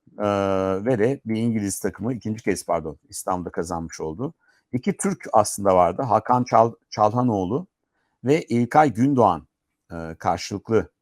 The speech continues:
e, maçlara çıktılar diyebiliriz. Ve de, e, ilk finaline iki bin yirmi yirmi bir sezonda Chelsea'ye karşı çıkan Manchester City sahadan bir sıfır mağlup ayrılmayı başardı. Erdoğan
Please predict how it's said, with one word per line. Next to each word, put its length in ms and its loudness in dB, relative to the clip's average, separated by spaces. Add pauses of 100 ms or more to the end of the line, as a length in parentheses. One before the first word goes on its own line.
(200)
e, 40 -6
maçlara 680 -6
çıktılar 520 -8
diyebiliriz. 640 -10 (760)
Ve 160 2
de, 340 4
e, 80 2 (880)
ilk 220 -4
finaline 1300 -2
iki 320 -6
bin 160 0
yirmi 280 2
yirmi 180 2
bir 80 0
sezonda 480 0
Chelsea'ye 520 2
karşı 300 0
çıkan 260 -4
Manchester 500 -4
City 240 -10
sahadan 580 0
bir 60 -2
sıfır 480 -6
mağlup 400 -2
ayrılmayı 560 -4
başardı. 580 -6 (600)
Erdoğan 560 6